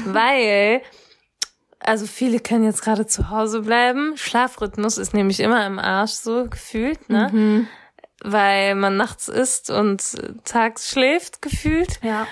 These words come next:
Speaker 1: Ähm, und ich glaube, es ist für viele jetzt einfacher. Und ich glaube, mh, die Familien, dadurch, dass, ähm, Social Distancing und so, die nicht so viele einladen können,
Speaker 2: Mhm.
Speaker 1: können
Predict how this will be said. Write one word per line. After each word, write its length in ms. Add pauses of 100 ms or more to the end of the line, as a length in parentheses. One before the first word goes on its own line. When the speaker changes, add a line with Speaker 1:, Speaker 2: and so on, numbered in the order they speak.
(320)
Speaker 1:
Ähm, 720
und 460
ich 260
glaube, 340
es 180
ist 160
für 100
viele 340
jetzt 240
einfacher. 800 (380)
Und 480
ich 180
glaube, 440 (880)
mh, 640
die 120
Familien, 640
dadurch, 280
dass, 260 (480)
ähm, 280
Social 360
Distancing 580
und 120
so, 320
die 220
nicht 180
so 80
viele 240
einladen 540
können, 280 (260)
Speaker 2:
Mhm. 360 (200)
Speaker 1:
können 560